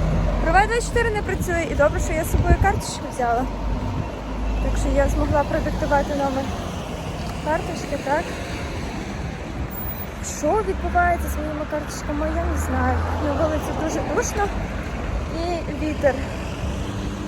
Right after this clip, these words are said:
сильний, але не холодний. Так що йду, Фаустіка лишила вдома. Чилить собі. М, запах буска. Клас. Клас.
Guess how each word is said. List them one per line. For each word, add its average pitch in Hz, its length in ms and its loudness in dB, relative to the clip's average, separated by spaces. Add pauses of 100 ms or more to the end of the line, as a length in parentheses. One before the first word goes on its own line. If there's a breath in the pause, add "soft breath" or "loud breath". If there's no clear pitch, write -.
(100)
сильний, 330 500 4
але 302 480 4 (120)
не 285 260 2 (140)
холодний. 247 400 0 (1500)
Так 269 100 -6 (120)
що - 80 -6
йду, 285 300 -4
Фаустіка 277 500 2
лишила 262 460 0
вдома. 440 440 -2 (1700)
Чилить 285 420 -4
собі. 285 280 -2 (720)
М, 330 460 4
запах 285 380 0
буска. 277 420 -2 (260)
Клас. 254 440 -2 (1300)
Клас. 277 580 -4